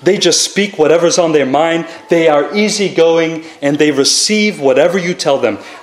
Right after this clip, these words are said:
They don't question anything. They just easily trust God. See, that is how we are to be, and that is how we are to receive the kingdom.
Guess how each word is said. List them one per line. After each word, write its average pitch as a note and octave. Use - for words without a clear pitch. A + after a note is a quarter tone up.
They A#2+
don't G#2+
question F3+
anything. F3
They D3+
just D#3
easily A3+
trust E3+
God. C#3+
See, B3
that C#3+
is A3+
how F#3+
we F3
are F3
to F3+
be, A#2+
and A2
that D#3+
is F3+
how D3+
we C3
are B2
to -
receive G#2
the C3+
kingdom. A3